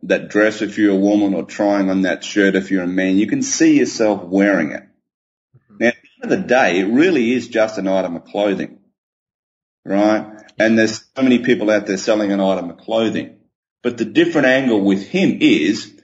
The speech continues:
Speaker 1: he finds the, the full story, has political license to it, adds to it.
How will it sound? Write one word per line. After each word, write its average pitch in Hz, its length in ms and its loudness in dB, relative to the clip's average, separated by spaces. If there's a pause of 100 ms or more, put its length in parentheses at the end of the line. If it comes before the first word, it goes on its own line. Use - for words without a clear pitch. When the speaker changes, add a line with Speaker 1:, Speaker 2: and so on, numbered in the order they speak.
(140)
Speaker 1:
he 143 100 2
finds 151 600 0
the, 113 100 -4
the 104 240 -10
full 135 280 2
story, 147 500 0
has 110 200 -2
political 120 580 -2
license 127 500 -2
to 87 200 -2
it, - 120 -4 (140)
adds 165 420 0
to 87 260 -4
it. 98 120 -4